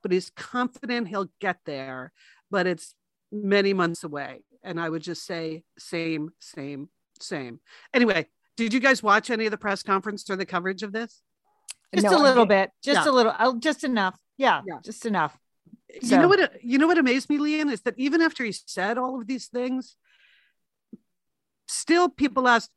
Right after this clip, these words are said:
Speaker 1: "So, so when are you coming back?"
Speaker 2: Yeah, it, it was just stupid. Yeah.
Speaker 1: <laughs> So
Speaker 2: Oh, I, you know,
Speaker 1: stupid.
Speaker 2: maybe he's gonna play a, I heard a lot of speculation. "Oh, he's gonna play a couple tournaments a year." I don't think that's what he said.
Speaker 1: Yeah,
Speaker 2: He
Speaker 1: no,
Speaker 2: said
Speaker 1: that,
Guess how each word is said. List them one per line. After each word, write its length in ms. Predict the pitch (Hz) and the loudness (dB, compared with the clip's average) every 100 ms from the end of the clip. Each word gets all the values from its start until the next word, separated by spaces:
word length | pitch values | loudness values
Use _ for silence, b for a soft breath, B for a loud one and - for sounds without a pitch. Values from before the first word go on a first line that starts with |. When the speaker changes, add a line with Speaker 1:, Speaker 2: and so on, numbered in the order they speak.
| _ | _
Speaker 1:
"So, 380 | - 247 233 - _ | 0 2 2 -2 _
so 140 | - 254 | -4 0
when 200 | 262 294 | 2 2
are 180 | 294 302 | 2 2
you 120 | 277 | 0
coming 260 | 185 170 143 | -2 -8 -8
back?" 260 | 143 170 | -4 0
Speaker 2:
Yeah, 140 | 247 226 - | 0 0 -4
it, 120 | 269 - | -8 0
it 100 | 294 | 2
was 220 | 285 - | 4 4
just 200 | 277 233 | 0 0
stupid. 380 | - 202 - - - - | 0 0 -2 -14 -6 2
Yeah. 200 | 208 143 - | 2 2 -8
Speaker 1:
<laughs> 160 | - 330 | -2 4
So 60 | 320 | 8
Speaker 2:
Oh, 120 | 269 | 10
I, 160 | 196 226 | 8 6
you 160 | 233 | 2
know, 80 | 247 | 2
Speaker 1:
stupid. 100 | 214 | 2
Speaker 2:
maybe 240 | 254 320 | 2 2
he's 160 | 294 269 | 0 -2
gonna 180 | 285 269 | -4 -4
play 360 | 233 269 285 254 | -4 0 0 0
a, 40 | 220 | 0
I 100 | 226 | 2
heard 140 | 226 | 2
a 60 | 220 | 4
lot 160 | 214 202 | 4 4
of 60 | |
speculation. 640 | - 202 - 185 175 - 175 | 0 -4 -4 -6 -6 -8 -8
"Oh, 180 | 240 349 | -4 -2
he's 120 | 247 | -2
gonna 180 | 269 247 | 0 -2
play 220 | 240 320 | 2 2
a 40 | 285 | 2
couple 280 | 269 262 247 | 0 -2 -4
tournaments 600 | - 277 254 247 233 262 | -6 -4 -2 -2 -2 -4
a 40 | |
year." 200 | 262 202 | -4 -4
I 80 | - | -4
don't 140 | 285 339 | -6 -4
think 120 | 339 | -4
that's 220 | 302 294 | -4 -4
what 80 | 277 | -4
he 60 | 240 | -4
said. 320 | - 277 208 | -4 -4 0
Speaker 1:
Yeah, 120 | 302 | 2
Speaker 2:
He 60 | - | 4
Speaker 1:
no, 100 | 330 | 6
Speaker 2:
said 180 | 320 | 6
Speaker 1:
that, 80 | 233 | 4